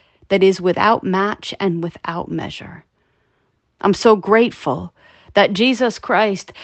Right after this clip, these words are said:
has won the victory, that Jesus Christ has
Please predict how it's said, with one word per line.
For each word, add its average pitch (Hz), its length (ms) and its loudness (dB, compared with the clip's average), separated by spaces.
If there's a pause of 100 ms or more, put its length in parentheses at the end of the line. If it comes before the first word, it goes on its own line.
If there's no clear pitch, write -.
(100)
has 202 240 2
won 226 320 4
the 262 80 -2
victory, 160 720 -8
that 202 200 2
Jesus 240 460 2
Christ 226 500 2 (260)
has 214 240 2